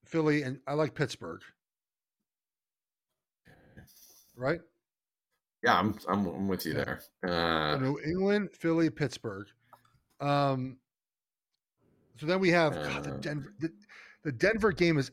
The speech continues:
Speaker 1: absolutely the right play, isn't it? It's such, it has to be the, it's the right play, isn't it?
Speaker 2: So we're deciding between,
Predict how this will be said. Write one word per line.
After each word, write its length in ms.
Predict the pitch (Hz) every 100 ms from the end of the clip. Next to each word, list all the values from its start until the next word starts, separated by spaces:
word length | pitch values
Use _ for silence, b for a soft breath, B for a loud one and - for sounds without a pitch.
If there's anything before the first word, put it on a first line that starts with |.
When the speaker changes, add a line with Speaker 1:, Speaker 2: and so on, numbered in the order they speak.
| -
Speaker 1:
absolutely 480 | 147 143 - 135 131
the 100 | 120
right 220 | 117 120
play, 220 | - 120
isn't 200 | 101 104
it? 260 | 85 - - _
It's 200 | 139 131
such, 180 | - 156 -
it 100 | 139
has 280 | 135 151 139
to 80 | 143
be 60 | 131
the, 100 | 127
it's 140 | 127 -
the 80 |
right 200 | 117 117
play, 160 | - 113
isn't 200 | 101 -
it? 200 | - - - _ _ _ _ B B B B _
Speaker 2:
So 100 | -
we're 180 | 131 151
deciding 580 | 170 - - 135 127 113
between, 800 | 107 107 - 92 87 87 85